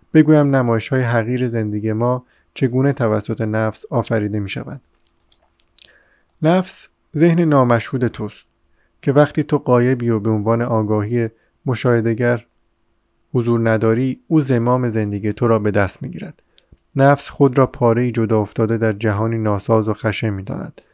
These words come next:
جهانی که در آن او هیچ ارتباطی با موجودات دیگر ندارد و فقط با نفس‌های دیگری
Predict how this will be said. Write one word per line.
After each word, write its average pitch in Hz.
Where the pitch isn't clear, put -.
جهانی 139
که 135
در 120
آن 131
او 147
هیچ 147
ارتباطی 120
با 113
موجودات 110
دیگر 110
ندارد 120
و 107
فقط 113
با 113
نفس‌های 110
دیگری 107